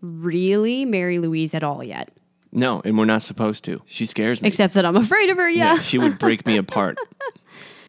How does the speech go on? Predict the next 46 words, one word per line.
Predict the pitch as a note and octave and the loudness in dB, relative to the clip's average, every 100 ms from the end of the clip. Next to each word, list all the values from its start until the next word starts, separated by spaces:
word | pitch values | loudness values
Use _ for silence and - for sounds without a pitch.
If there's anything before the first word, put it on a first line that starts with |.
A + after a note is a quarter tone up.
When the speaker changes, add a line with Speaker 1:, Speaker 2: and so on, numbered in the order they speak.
| - | -10
Speaker 1:
So | A3 - C4 A3+ | -8 -2 0 2
for | B3 G#3+ | 2 4
all | F3 | 4
those | D#3+ E3+ | 2 0
reasons, | E3 D#3 D#3 D#3 - | -2 -4 -2 -2 0
she | F3 | 0
is | D3 D3+ | -2 -4
also | - C#3 - F3 F3+ G#3 | -4 -6 -2 0 0 0
my | F#3+ F#3+ | 0 0
M | G3+ G#3 | 0 -2
V | G#3 | -2
C | G#3 - G#3+ | -4 -4 -4
for | - | -4
the | G3+ | -2
episode. | G3+ A3 A#3 A3+ B3+ _ | -4 -4 -4 -4 -6 _
Speaker 2:
Same | - G#2+ G2 | -4 0 0
here. | F2+ E2+ - | -2 -8 -8
I | G#2+ | -4
mean, | G#2 G2+ | -2 -2
it's | G2 - | -6 -14
pretty | _ - F#3 C#3 | _ -2 0 0
easy. | A#2+ G#2+ G2 - | -2 -2 -8 -2
M | G3 A#3 | 0 2
V | B3+ | 0
Cs | G3+ - F#3 C#3+ | 0 0 0 2
are | A#2+ A#2+ | 2 2
often | F3 - F#3 | 2 2 0
difficult | D3+ C3 - B2 B2+ A2 - _ | 2 -2 -2 -4 -2 -2 -6 _
on | B2 A#2 A2+ G#2+ | -4 -2 -2 -4
the | A2+ | -6
first | - - C#3 C#3 - | -8 -4 -2 -2 -4
episodes | A#2 A2 - G#2+ F#2+ | -8 -6 -4 -4 -4
of | G2 - | -6 -4
any | A#2+ B2 B2+ | -2 -2 -2
season | - A#2 G2 G2 F2+ - | -2 -4 -4 -8 -12 -14
of | G#2 G2+ | -14 -8
any | G#2+ A2 | -6 -6
show | - A2 G2 | -6 -6 -6
that | F2 E2+ | -8 -12
we | D#2+ | -16
do | D2 C#2+ C2+ _ | -16 -16 -16 _
because | C3 E3 E3 | -6 -4 -4
it's, | D#3+ - | -8 -6
it's | D#3 - | -6 -6
a | |
setup. | D#3 F3+ - | -6 -6 -6